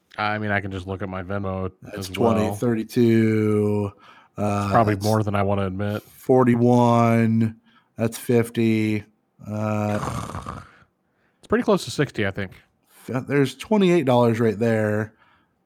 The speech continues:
Speaker 2: Uh, fifty, that's seventy-eight <laughs> bucks. Uh, yep,
Speaker 1: Hmm.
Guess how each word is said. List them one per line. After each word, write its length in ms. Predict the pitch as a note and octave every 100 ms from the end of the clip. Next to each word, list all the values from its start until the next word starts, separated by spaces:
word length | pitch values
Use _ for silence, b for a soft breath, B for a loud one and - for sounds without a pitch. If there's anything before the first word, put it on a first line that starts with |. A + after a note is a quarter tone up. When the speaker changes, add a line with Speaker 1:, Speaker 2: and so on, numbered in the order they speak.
| -
Speaker 2:
Uh, 400 | G#2+ G#2+ G#2 E2+
fifty, 520 | - B2+ B2 A#2 A#2
that's 220 | A#2 A#2+
seventy-eight 520 | - B2 A#2 A2+ G#2
<laughs> 0 |
bucks. 640 | G#2+ - F3 C3 - - - b b b b _ _ _ _ -
Uh, 500 | G#2 G#2 G2+ G2+ G2+ - _ _ - A2+
yep, 120 | C3
Speaker 1:
Hmm. 420 | G#2 G2+ G2 F#2+